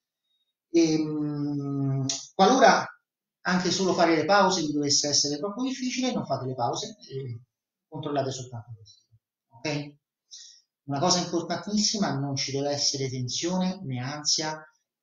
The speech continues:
ogni respiro c'ha la magia che dopo ce n'è un altro, per cui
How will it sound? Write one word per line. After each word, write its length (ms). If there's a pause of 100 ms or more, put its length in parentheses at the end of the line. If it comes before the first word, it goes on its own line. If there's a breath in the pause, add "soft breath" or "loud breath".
(220)
ogni 280
respiro 460
c'ha 160
la 100
magia 380
che 100
dopo 200
ce 140
n'è 60
un 120
altro, 500 (140)
per 180
cui 220